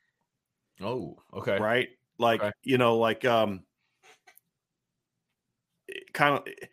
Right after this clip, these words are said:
Speaker 2: a guy that just, you just don't often see very often. So it, it can be national,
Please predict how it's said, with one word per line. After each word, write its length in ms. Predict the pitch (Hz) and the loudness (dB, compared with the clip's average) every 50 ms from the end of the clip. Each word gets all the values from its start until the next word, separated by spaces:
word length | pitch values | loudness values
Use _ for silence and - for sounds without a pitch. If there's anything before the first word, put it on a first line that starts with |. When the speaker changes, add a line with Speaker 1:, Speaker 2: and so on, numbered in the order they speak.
| _ _ _ _ - | _ _ _ _ -2
Speaker 2:
a 80 | 135 127 | 0 4
guy 240 | 131 147 156 170 | 6 8 8 8
that 100 | 165 156 | 8 6
just, 260 | 131 127 143 127 - - | 2 0 -2 -2 -2 -6
you 80 | 131 | -6
just 220 | 123 139 139 - - | -6 -6 -6 -2 0
don't 220 | 165 160 156 - | 2 2 2 4
often 360 | 143 147 147 139 - 131 120 | 6 4 4 4 2 -2 -2
see 260 | - - - 170 147 | -2 -4 -4 -4 -4
very 220 | 127 123 117 113 110 | -2 0 2 2 2
often. 400 | 104 98 - - - 69 - - _ _ _ _ _ _ _ _ _ _ _ _ | 2 0 -2 -4 -10 -16 -18 -20 _ _ _ _ _ _ _ _ _ _ _ _
So 260 | - - - 147 135 | -8 -2 2 2 4
it, 180 | 131 - 143 - - | 4 2 0 0 0
it 140 | 156 139 - | -2 -4 -2
can 180 | - 139 131 123 | -2 -2 0 0
be 280 | 143 156 156 147 143 - | 0 0 0 0 -2 0
national, 800 | 131 127 123 135 170 - - 180 175 180 190 208 185 - - | 2 2 4 4 4 2 0 -2 0 0 0 0 -2 -6 -12